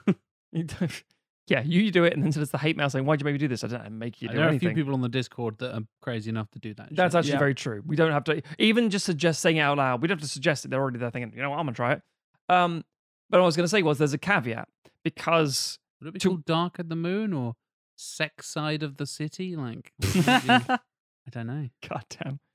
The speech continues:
Speaker 2: Um, no, it's The Wall.
Speaker 3: Oh, okay.
Speaker 2: <laughs> That's what you have to sync it up to.
Speaker 3: <laughs> We
Speaker 2: Why?
Speaker 3: just sync it up to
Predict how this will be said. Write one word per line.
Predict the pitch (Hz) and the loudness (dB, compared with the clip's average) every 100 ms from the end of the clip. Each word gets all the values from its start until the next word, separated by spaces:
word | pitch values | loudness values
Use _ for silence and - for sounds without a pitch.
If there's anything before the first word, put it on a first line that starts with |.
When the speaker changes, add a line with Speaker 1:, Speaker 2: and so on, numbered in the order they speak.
| _ _ - | _ _ 2
Speaker 2:
Um, | 165 160 156 - _ _ _ - | 4 4 2 -6 _ _ _ -10
no, | 143 | -10
it's | - | -4
The | 139 | -4
Wall. | 131 123 117 113 _ _ _ _ - | -2 -4 -4 -8 _ _ _ _ -4
Speaker 3:
Oh, | 175 160 170 - | -2 0 -2 2
okay. | 196 - 151 | 2 2 0
Speaker 2:
<laughs> | |
That's | - - | -2 -8
what | |
you | |
have | 147 | -8
to | 127 | -6
sync | 131 | -6
it | 131 | -6
up | 151 | -4
to. | 123 117 _ _ _ _ | -4 -8 _ _ _ _
Speaker 3:
<laughs> | 135 123 - | -8 -8 -6
We | 233 - | -2 2
Speaker 2:
Why? | 165 | 4
Speaker 3:
just | 175 160 | 6 6
sync | 196 175 | 4 6
it | |
up | 160 | 6
to | 147 | 4